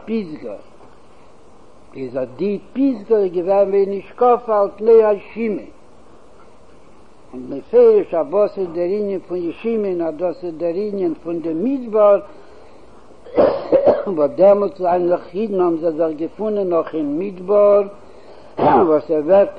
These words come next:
אנגערופן, אז ער דער פאל, וואס ער איז שומם. וואס איז שומם אין דער לשון שומם. דערנאך זאגט רש"י, דא ווערט אכער א צווייטער פירוש. אז ווען נישקפא גייט נישט אויף דער פסגה, נאר אויף דעם באר.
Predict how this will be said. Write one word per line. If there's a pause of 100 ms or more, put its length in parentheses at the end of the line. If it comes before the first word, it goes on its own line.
אנגערופן,
אז
ער
דער
פאל,
וואס
ער
איז (100)
שומם. (400)
וואס
איז
שומם
אין
דער
לשון
שומם. (1040)
דערנאך
זאגט
רש"י,
דא
ווערט
אכער
א
צווייטער (120)
פירוש. (1900)
אז (120)
ווען
נישקפא
גייט
נישט
אויף
דער (120)
פסגה,
נאר
אויף
דעם
באר.